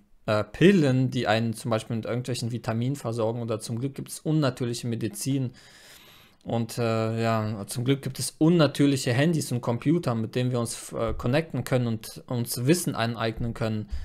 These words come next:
Von daher, ne, alles unnatürlich, ja.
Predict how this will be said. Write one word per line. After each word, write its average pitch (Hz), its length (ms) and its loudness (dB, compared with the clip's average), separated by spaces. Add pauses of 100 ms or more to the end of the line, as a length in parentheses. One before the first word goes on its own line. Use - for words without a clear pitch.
(500)
Von 117 260 -2
daher, 117 320 2
ne, 117 220 -2
alles 139 240 0
unnatürlich, 131 760 0
ja. 117 260 -4